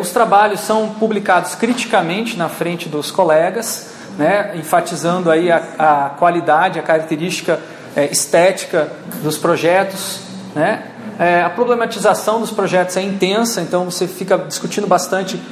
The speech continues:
por que que você vai fazer aquele aplicativo, pra quem que você vai fazer, qual é o impacto que você espera.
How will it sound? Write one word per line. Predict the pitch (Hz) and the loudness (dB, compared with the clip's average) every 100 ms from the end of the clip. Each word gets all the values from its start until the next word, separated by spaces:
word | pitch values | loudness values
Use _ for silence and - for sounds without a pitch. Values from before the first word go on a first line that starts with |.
| - | -2
por | 247 | -2
que | 240 262 | 0 -2
que | |
você | - | 0
vai | 190 | 0
fazer | 175 170 165 | 0 -2 -2
aquele | 165 170 | -4 -6
aplicativo, | 170 160 156 - 190 170 | -4 0 0 0 -8 -6
pra | - | -2
quem | 170 233 247 | 0 2 2
que | 233 | 0
você | 151 | -2
vai | 156 | -2
fazer, | 165 143 170 180 - - - | 0 0 -2 -4 -12 -16 -4
qual | - 226 226 | 4 4 4
é | 202 | 2
o | |
impacto | 185 170 170 - | 2 2 2 -2
que | |
você | 165 156 | -6 -4
espera. | 165 - 165 170 190 214 | -4 0 2 2 0 -4